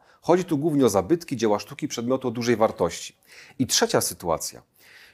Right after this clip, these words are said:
Niszczenie własności, która mogłaby służyć społeczeństwu i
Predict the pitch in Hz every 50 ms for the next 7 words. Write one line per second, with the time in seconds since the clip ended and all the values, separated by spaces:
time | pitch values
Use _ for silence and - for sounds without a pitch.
0 | _ _ 110 113 110 - 190 208 214 165 143 127 - - 156 170 - - 185 175
1 | - - 135 113 127 170 190 190 175 156 131 131 - - - - 160 156 156 131
2 | - - _ 131 123 120 113 117 117 107 101 98 - - - - - 143 185 -
3 | - - 143 -